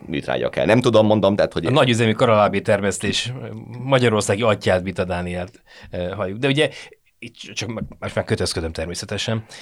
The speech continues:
Speaker 2: de hogyha ott van az a, az a műtrágyagyár, ha azt elveszük a Bigétől,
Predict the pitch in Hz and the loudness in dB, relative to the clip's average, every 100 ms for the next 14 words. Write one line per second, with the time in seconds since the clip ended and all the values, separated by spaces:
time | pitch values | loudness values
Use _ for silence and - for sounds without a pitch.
0 | - - 98 98 - 92 98 156 151 101 | -16 -4 -4 -2 0 0 0 -2 0 0
1 | 90 90 95 98 92 87 90 90 95 95 | 0 -2 -2 -4 -2 -2 -4 -4 -4 -2
2 | 98 117 131 - _ _ _ - - - | -2 0 -2 -6 _ _ _ -12 -8 -6
3 | - 160 113 98 95 90 80 82 110 120 | 0 2 2 -2 -4 -4 -6 -6 -6 -2
4 | 160 165 | -2 -2